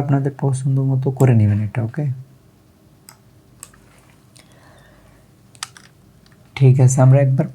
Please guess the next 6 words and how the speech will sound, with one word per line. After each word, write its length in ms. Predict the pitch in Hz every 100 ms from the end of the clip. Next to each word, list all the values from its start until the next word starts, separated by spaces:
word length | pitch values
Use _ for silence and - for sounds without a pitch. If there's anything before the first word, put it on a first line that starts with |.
| 139
কন্ট্রোল 340 | 131 131 143 139
প্রেস 200 | - 139 131 -
করে 160 | 143 190 185 - - _ _ - -
ফাইনালাইজ 460 | 127 131 131 131 -
করব। 180 | - 147 143 190 - _ _ _ _ _ _ _ _ - - _ _ _ - _ _ _
তো 60 | -